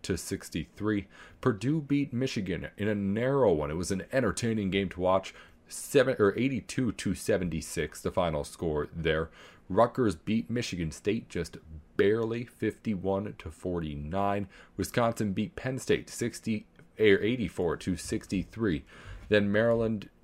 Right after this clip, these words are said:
lost to Ohio State, eighty-two to sixty-seven. Uh, Iowa defeated Minnesota, seventy-one to fifty-nine. And we do have one game on the schedule on the women's side today. No men's games on the schedule today.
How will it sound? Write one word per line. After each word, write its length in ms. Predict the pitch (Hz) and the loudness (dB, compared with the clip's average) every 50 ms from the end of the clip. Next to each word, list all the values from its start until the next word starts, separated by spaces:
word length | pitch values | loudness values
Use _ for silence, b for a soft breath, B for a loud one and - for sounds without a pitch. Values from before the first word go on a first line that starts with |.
| - - | -10 0
lost 400 | - 104 101 101 98 - - - | 4 6 8 8 6 4 0 -6
to 220 | - - 95 87 82 | -4 0 4 4 4
Ohio 400 | 76 - 117 127 135 131 127 123 | 4 4 4 4 4 4 4 2
State, 340 | - - 139 131 127 120 | 2 4 4 4 4 2
eighty-two 440 | - 98 101 98 95 87 - 104 95 | 0 -2 -2 -2 -2 -2 -2 0 0
to 60 | 87 | 0
sixty-seven. 800 | 82 - 90 80 - - - 80 78 92 104 117 113 113 110 101 - B B B B B B | -2 -4 -6 -10 -8 -6 -8 -6 -4 0 0 0 2 2 0 -2 -4 B B B B B B
Uh, 200 | - 92 92 90 - | 4 6 6 6 6
Iowa 380 | 95 110 120 120 113 104 98 | 4 4 6 8 8 8 8
defeated 420 | 95 92 - - 113 107 101 95 92 | 6 4 2 0 0 0 0 0 0
Minnesota, 720 | 98 101 95 85 - - - 110 107 98 - - - - | -2 -2 -2 -4 -4 -2 0 2 2 2 2 0 -4 -8
seventy-one 920 | - - - - 117 104 104 104 98 95 95 87 90 92 90 87 90 87 85 - | -10 -8 -2 0 0 2 2 0 -2 -2 -4 -4 -2 -2 -2 -2 -2 -4 -6 -8
to 160 | - - 87 82 | -8 -6 -6 -6
fifty-nine. 1700 | - - - - 104 95 - - - 95 92 87 82 82 - _ _ - _ - 82 80 78 76 80 87 85 78 67 62 62 62 - B B B B B B | -6 -6 -4 -2 -2 -2 -4 -6 -8 -6 -4 -4 -4 -6 -10 _ _ -20 _ -14 -12 -10 -8 -6 -4 -2 -2 -2 -4 -6 -8 -12 -16 B B B B B B
And 120 | 107 107 | 0 2
we 60 | 113 | 4
do 100 | 113 123 | 6 6
have 160 | 123 113 95 95 | 6 6 6 4
one 320 | 95 101 110 123 127 127 | 0 2 2 2 2 0
game 480 | 127 110 98 95 110 113 110 107 104 - - | -2 -2 0 0 0 0 0 0 -2 -4 -2
on 400 | - 107 110 117 117 117 - - - | 0 2 2 2 2 0 -4 -6 -6
the 120 | 107 95 | -6 -6
schedule 540 | - - - - 117 101 98 - 101 101 98 | -6 -6 -2 0 2 2 2 2 2 2 2
on 120 | 98 98 92 | 2 2 0
the 60 | 87 | 0
women's 400 | 82 101 120 143 131 113 90 - | 0 0 0 0 -2 -4 -6 -6
side 340 | - - 95 78 - 71 - | -4 -2 0 0 0 -2 -4
today. 260 | 73 76 73 73 73 | -4 -4 -2 -2 -2
No 140 | 78 95 107 | 0 -2 0
men's 320 | 110 113 110 113 107 95 | 0 0 0 0 -2 -2
games 280 | - 107 98 98 92 98 | -2 -2 -2 -2 -2 -2
on 100 | 95 95 | -2 -2
the 80 | 92 | -4
schedule 400 | - - - 101 95 92 95 95 | -4 0 0 0 2 2 0 0
today. 320 | 85 - 85 90 87 85 | 0 0 0 0 0 -2